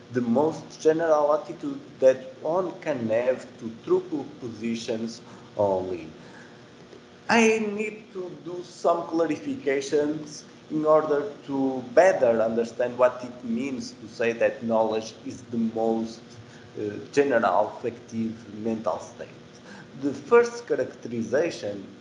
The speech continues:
or clarification that I, that I want to do is the following. Knowledge is merely a state of mind, namely,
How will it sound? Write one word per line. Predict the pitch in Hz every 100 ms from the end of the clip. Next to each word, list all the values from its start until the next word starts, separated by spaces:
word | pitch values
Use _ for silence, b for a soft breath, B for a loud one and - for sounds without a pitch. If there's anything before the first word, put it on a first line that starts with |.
| -
or | 101 -
clarification | 120 117 117 117 139 160 - 104 98
that | 98 98 107
I, | 92 - - -
that | 110 104
I | 107 110
want | 120 117 110 -
to | 123
do | 117 143 147
is | 120 -
the | 113
following. | 113 147 139 107 98 87 - - B B B B
Knowledge | 170 214 226 214 208 208 - -
is | 160 123
merely | 127 147 196 208 190 160 170 170 -
a |
state | 123 - 156 156 - - - -
of | 139 - 120
mind, | 117 127 110 95 92 107
namely, | 151 160 147 147 147